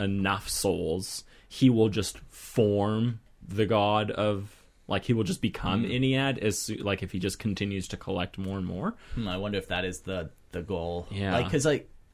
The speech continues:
Speaker 1: Unfortunately, we don't know what the ritual is. Like,
Speaker 2: Yeah.
Speaker 1: they have the Incarn, that's step one.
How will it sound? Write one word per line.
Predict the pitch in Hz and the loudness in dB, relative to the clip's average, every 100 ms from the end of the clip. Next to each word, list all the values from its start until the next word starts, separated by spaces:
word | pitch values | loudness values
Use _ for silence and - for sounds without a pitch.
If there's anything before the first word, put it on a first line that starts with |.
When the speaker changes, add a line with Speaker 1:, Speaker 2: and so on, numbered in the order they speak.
| - - | -10 2
Speaker 1:
Unfortunately, | 156 156 196 196 254 220 | 4 8 8 8 6 8
we | 175 | 8
don't | 156 180 | 8 6
know | |
what | 185 160 | 4 6
the | 113 | 8
ritual | 120 - 127 110 | 6 6 6 6
is. | - 110 90 123 - - | 8 8 8 4 -2 2
Like, | 104 | 2
Speaker 2:
Yeah. | 76 - - - | 0 -8 -10 4
Speaker 1:
they | 127 | 8
have | 147 170 | 10 10
the | 190 | 10
Incarn, | 123 117 101 98 127 | 8 8 4 2 2
that's | 117 107 | 0 0
step | - 120 104 | 4 2 4
one. | 104 90 87 127 | 2 2 0 -4